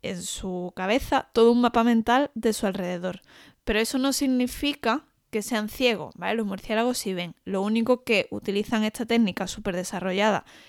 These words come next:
que luego los seres humanos se la hemos copiado para nuestros submarinos, por ejemplo, porque es la técnica que utilizan, u-, que utiliza cualquier radar, utilizan esto para mejorar su técnica al cazar. Y luego otra cosa que me parece flipante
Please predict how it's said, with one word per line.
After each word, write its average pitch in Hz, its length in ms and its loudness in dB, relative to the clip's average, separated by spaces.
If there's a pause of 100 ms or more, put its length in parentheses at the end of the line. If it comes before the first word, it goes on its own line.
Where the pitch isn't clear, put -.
(120)
que 233 80 -2
luego 214 220 2
los 226 140 4
seres 226 180 2
humanos 220 460 2
se 214 60 -4
la 190 80 0
hemos 196 140 -4
copiado 202 540 0
para 190 320 -6
nuestros 180 320 -8
submarinos, 202 480 2
por 247 140 0
ejemplo, 254 420 2
porque 175 520 -4
es 180 60 -4
la 185 160 -2
técnica 202 500 -2
que - 140 -10
utilizan, 196 640 -4 (260)
u-, 180 180 -4
que 190 140 -10
utiliza 180 360 -8
cualquier 196 360 -2
radar, 233 320 2 (920)
utilizan 247 520 6
esto 254 240 4
para 254 220 6
mejorar 226 500 2
su - 260 -4
técnica 240 720 0
al 185 160 -2
cazar. 185 400 -2 (680)
Y 247 60 0
luego 294 180 10
otra 294 200 8
cosa 294 340 6
que - 320 -4
me 202 140 -2
parece 214 500 0
flipante 262 640 4